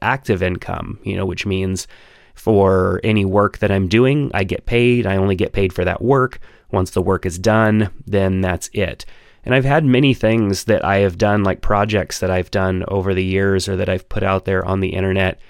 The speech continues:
that could very well have become, like, a passive income thing. It could have been a really neat passive income thing, but I, I just,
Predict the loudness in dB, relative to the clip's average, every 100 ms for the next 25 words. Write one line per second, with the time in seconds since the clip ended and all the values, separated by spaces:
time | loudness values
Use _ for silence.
0 | _ _ _ -6 -4 0 -2 2 4 4
1 | 4 4 2 0 -6 -4 0 0 0 -6
2 | -12 -14 -12 -10 -10 -6 -6 -4 -2 -2
3 | -2 -4 -6 -8 -14 _ -4 -2 -4 -8
4 | -6 -4 0 0 2 4 2 0 -6 -20
5 | -20 -8 0 0 2 0 0 0 -2 -2
6 | -2 -6 -4 -4 -2 0 2 2 0 0
7 | -2 0 -2 -2